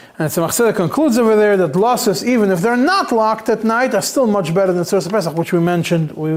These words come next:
we actually mentioned that a few, a few minutes ago. But the Dlosses, <clears throat> the Dlosses, two, basically two ways of looking at Dlosses. Either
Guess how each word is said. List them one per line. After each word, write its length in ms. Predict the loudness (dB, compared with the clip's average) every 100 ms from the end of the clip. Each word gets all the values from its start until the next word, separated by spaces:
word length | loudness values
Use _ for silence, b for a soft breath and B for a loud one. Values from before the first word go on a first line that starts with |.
| -2
we 220 | -2 -2
actually 320 | -4 -6 -6
mentioned 500 | -6 -6 -8 -10 -14 -14
that 280 | -4 -4 -4
a 20 |
few, 220 | -6 -4
a 120 | -2 -2
few 140 | -2
minutes 220 | -2 -2
ago. 200 | -4 -8 B B B B B B B B -2
But 380 | 0 -2 -2
the 80 | 0
Dlosses, 840 | 2 2 0 2 0 0 -4 -8 -4
<clears throat> 400 | -2 -2 -2 -2
the 120 | 0
Dlosses, 440 | 2 2 0 0
two, 220 | 0 2
basically 360 | 2 0 0 -2
two 260 | 0 2 2
ways 220 | 2 0
of 100 | 0
looking 240 | 0 0
at 100 | -2
Dlosses. 460 | 0 0 0 0 0
Either 680 | 0 2 2 2 0 -2